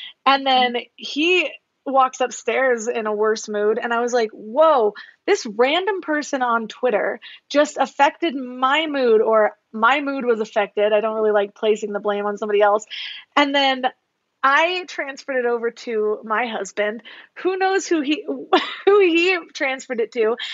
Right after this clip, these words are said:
And it made me a lot more cognizant of even what I put out there, even if it is, like, a social media post or, like, snapping back at somebody. It's like, what kind of karma did I create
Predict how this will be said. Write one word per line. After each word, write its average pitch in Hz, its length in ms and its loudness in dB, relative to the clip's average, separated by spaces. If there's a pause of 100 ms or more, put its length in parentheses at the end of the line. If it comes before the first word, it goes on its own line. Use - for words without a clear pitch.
(240)
And 285 140 2
it 269 100 -2
made 262 180 -2
me 440 140 -6
a 381 60 0
lot 254 180 -2
more 233 140 -4
cognizant 226 760 -4
of 220 320 4 (400)
even 302 320 -2
what 226 120 2
I 214 220 2
put 220 200 -4
out - 220 -4
there, - 240 -4
even 262 220 -4
if 269 80 -4
it 294 80 2
is, 269 140 0
like, 247 120 4
a 226 80 2
social 240 380 0
media 233 360 2
post 220 320 0
or, 214 160 -2
like, 214 360 4 (100)
snapping 254 560 -2
back 226 300 0
at 226 120 -2
somebody. 208 360 -2
It's 214 160 -4
like, 220 180 0 (440)
what - 220 2
kind 508 200 -6
of - 100 -8
karma 226 480 0
did 214 140 2
I 220 100 4
create 220 680 0